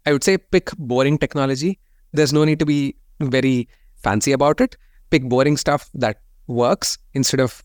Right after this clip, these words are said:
innovating on, like, the tools, et cetera, that is completely orthogonal to the business that you're running. Pick a few tools that do a lot of heavy lifting, that simplifies a lot of things for you,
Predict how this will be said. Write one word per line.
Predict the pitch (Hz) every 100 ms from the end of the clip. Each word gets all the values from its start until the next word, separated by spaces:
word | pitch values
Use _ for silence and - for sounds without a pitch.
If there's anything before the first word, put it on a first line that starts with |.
| _
innovating | 143 135 127 139 131
on, | 123 120
like, | 113 113
the | 110 - _ _
tools, | 131 123 123
et | 131
cetera, | 139 135 151
that | 147
is | 156 - - -
completely | 135 139 143 147 151
orthogonal | 131 123 139 147 147
to | 143
the | 151 151
business | 135 170 165
that | 170 180
you're | 175
running. | 196 247 - - - _
Pick | 190
a | 247
few | - - 226
tools | 220 156 160 - -
that | 135 135
do | 139 151
a |
lot | 113 113 147
of | -
heavy | 135 127
lifting, | 135 - 220 254 - _ _
that | 143 131
simplifies | 135 120 139 139 131 - - _ _
a | 139
lot | 120 113
of |
things | - 131 -
for | 135 127
you, | 160